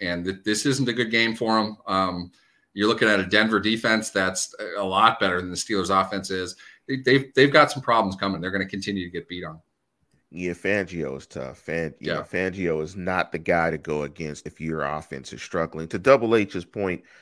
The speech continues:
Speaker 2: still possible to turn around, but we need to sweep all games until the bye for that to feel tangible.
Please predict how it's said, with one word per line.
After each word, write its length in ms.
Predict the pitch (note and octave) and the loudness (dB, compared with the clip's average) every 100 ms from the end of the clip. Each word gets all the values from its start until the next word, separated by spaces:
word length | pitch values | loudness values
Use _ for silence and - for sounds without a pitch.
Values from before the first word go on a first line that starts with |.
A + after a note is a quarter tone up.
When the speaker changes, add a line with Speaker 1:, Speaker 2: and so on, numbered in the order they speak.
| - | -20
Speaker 2:
still 320 | - C3+ C3 | -2 4 4
possible 480 | - G#2+ G2+ G#2+ F#2+ | 4 -2 -2 -2 -2
to 100 | E2+ | -2
turn 240 | - F#2 | -4 -4
around, 360 | E2+ F2 E2+ D#2 | -2 0 -2 -2
but 80 | |
we 160 | D#2 E2 | -4 -4
need 260 | E2 E2 D#2+ | -6 -8 -8
to 80 | |
sweep 480 | D#2+ - D#2+ F2 E2+ - | -12 -12 -8 -6 -6 -4
all 180 | E2 D#2 | -4 -4
games 380 | D2 D2+ D2 | -4 -6 -8
until 180 | D2+ D#2+ | -12 -14
the 100 | D2 | -12
bye 360 | D2 C#2 C2+ C2+ | -8 -6 -6 -6
for 100 | - | -8
that 220 | C2 C2 | -10 -10
to 80 | - | -12
feel 240 | - B1 | -12 -12
tangible. 580 | - E2 C2+ - - - | -10 -12 -12 -16 -20 -20